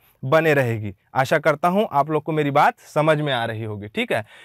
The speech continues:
मेरे कहने का मतलब सीधा सीधा ये है कि न्यूज़पेपर रोज़ पढ़ना है आप लोगों को, आपकी परीक्षा के दृष्टिकोण से, ठीक है, जिससे कि इंडियन ज्योग्राफी के भी प्रश्न बहुत सारे आपके बनाए जा सकते हैं,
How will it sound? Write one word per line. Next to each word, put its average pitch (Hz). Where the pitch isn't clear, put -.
मेरे 165
कहने 190
का 196
मतलब 190
सीधा 160
सीधा 175
ये 160
है 170
कि 185
न्यूज़पेपर 170
रोज़ 160
पढ़ना 151
है 160
आप 135
लोगों 139
को, 170
आपकी 139
परीक्षा 151
के 139
दृष्टिकोण 120
से, 165
ठीक 226
है, 127
जिससे 147
कि 208
इंडियन 170
ज्योग्राफी 156
के 190
भी 185
प्रश्न 190
बहुत 156
सारे 160
आपके 208
बनाए 185
जा 175
सकते -
हैं, 101